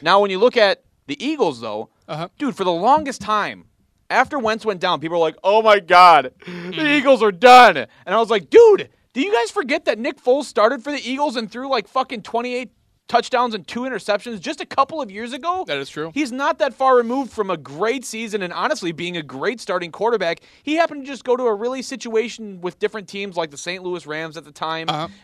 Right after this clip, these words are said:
Speaker 1: And, uh, then en-, ended up, that was so bad that he became a backup.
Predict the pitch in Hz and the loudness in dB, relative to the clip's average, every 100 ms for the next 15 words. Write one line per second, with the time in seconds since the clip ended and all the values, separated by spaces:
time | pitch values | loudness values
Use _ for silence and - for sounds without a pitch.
0 | - 135 143 143 139 139 139 135 165 175 | -12 -10 -8 -2 0 0 -2 -4 -8 -10
1 | 180 151 165 170 170 _ 123 170 190 - | -10 -12 -6 -2 -2 _ 0 0 0 -2
2 | 180 160 175 165 147 143 143 151 151 131 | -4 0 -2 -2 -8 -12 -12 -14 -10 -10
3 | 123 180 226 - 220 | -6 -4 -4 -4 -6